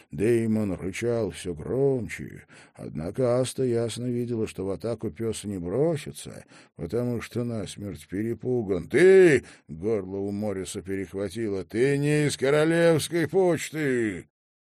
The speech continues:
«У тебя только один шанс», — сказал Малькольм. «Расскажешь мне всё, и я замолвлю за тебя словечко. Промолчишь, и пойдёшь под суд за убийство». «Ты не из полиции!» —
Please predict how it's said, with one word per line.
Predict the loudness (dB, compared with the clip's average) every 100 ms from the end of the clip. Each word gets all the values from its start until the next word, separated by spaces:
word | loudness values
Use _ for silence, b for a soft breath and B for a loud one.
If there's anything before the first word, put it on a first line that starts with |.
| _ -10
«У | -6
тебя | -6 -2 -2
только | -2 -6 -4 -2
один | -2 -4 -8 -8
шанс», — | -6 -6 -6 -12 _ _
сказал | -8 -6 -6 -6
Малькольм. | -8 -12 -16 -20 _ b b
«Расскажешь | -4 -2 -2 0 0 0 -4
мне | -6 -8
всё, | -12 -18 _ _ _
и | -6
я | -2 0
замолвлю | 0 -2 -2 -2 -4
за | -4
тебя | -8 -12 -10
словечко. | -6 -6 -6 -8 -14 -18 -18 b b
Промолчишь, | -4 0 2 2 0 0 0 0 -8 _ _
и | -10
пойдёшь | 0 0 2 0 0
под | -2 -2
суд | -4 -6 -4
за | -2
убийство». | -2 -2 -6 -8 -8 -8 0
«Ты | 2
не | 4 2
из | 4
полиции!» — | 2 4 0 -2 -4 -6